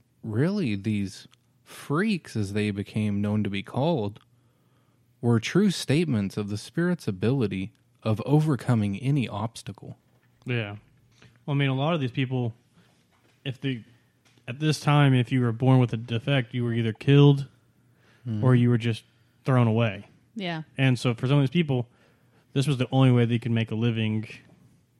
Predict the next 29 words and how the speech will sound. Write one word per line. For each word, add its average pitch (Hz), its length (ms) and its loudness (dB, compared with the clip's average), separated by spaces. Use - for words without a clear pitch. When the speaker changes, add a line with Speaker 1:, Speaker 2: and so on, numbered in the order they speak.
Speaker 2:
And 135 160 4
then 127 220 4
he 147 160 4
also 143 220 4
made 135 180 4
them 127 120 0
feel 131 220 0
like 117 160 -2
a 117 40 -10
lot 135 180 0
of 135 80 -2
them, 120 300 -2
a 131 40 0
lot 131 60 2
of 123 60 2
the 120 60 -2
interviews 120 440 0
with 117 160 -4
circus 123 320 -6
performers 117 520 -4
and 117 80 -6
stuff 120 220 -4
is 113 200 -10
they 135 100 2
say 139 160 2
they're, 123 220 2
they're 143 160 4
a 131 60 0
family. 107 540 -2